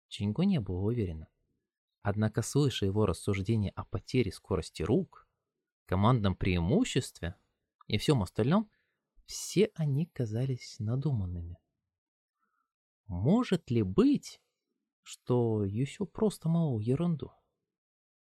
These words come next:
«Молодые люди, они еще не достигли нужного уровня», покачал головой Юсю. Чинько вернулась к трансляции. В интернет-кафе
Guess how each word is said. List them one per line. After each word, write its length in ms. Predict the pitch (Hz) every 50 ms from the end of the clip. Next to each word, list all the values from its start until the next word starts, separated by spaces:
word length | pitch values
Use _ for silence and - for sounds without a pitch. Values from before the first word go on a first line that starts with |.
| _ _ _ _ _ _ _ _ _ _ _ _ _ _ _ _ _ _ _ _ _ _ -
«Молодые 480 | 117 113 117 151 185 196 262 277 269
люди, 340 | 247 269 277 240 139 98 80 - _ _ _ _ _ _ _ _ _ _
они 280 | - 117 135 170 196
еще 200 | 190 156 - 143
не 120 | 139 131 127
достигли 460 | 117 120 - - - 135 127 113 101
нужного 480 | 92 85 85 87 - - 85 85 90 -
уровня», 460 | - 98 95 - 87 87 85 82 - _ _ _ _ _ _ _ _ _ _ _
покачал 600 | - 101 95 - - - - - - 139 185 202
головой 460 | 165 123 104 95 87 85 95 95 95
Юсю. 420 | 92 85 82 76 - - 80 78 - _ _ _ _ _ _ _ _ _ _ _ _ _ _ _ _ _ _ _ _ _ _ _ _ _ _ _ _ _ _ _ _
Чинько 320 | - - 156 156 160 240
вернулась 460 | 269 247 226 196 180 185 185 190 165 -
к 100 | - -
трансляции. 760 | - 160 151 139 - - 110 87 78 - - - - - - - _ _ _ _ _
В 100 | - 107
интернет-кафе 840 | 113 110 - - 104 107 104 98 - - - 92 - - 117 143 -